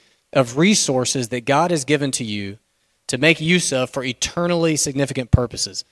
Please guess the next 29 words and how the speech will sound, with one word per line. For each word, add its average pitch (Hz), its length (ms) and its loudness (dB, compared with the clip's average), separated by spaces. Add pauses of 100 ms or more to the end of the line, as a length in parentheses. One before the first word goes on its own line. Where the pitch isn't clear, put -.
(260)
to 127 100 -4
glorify 156 600 4
the 147 80 0
name 147 180 0
of 135 120 -4
Jesus, 147 540 0
to 117 100 -4
build 151 340 2
up 156 140 2
the 139 60 -8
kingdom 147 360 0
of 120 140 -8
God, 135 360 2
to 120 120 -8
minister 147 500 0
and 127 80 -2
serve 139 320 0
other 131 200 0
people. 131 440 -6 (400)
That's 175 220 6
why 175 160 4
you 160 160 0
have 160 260 0
money. 98 400 -4 (460)
That's 135 200 2
why 151 140 2
you 135 160 2
have 127 500 0 (760)
clothes 156 760 4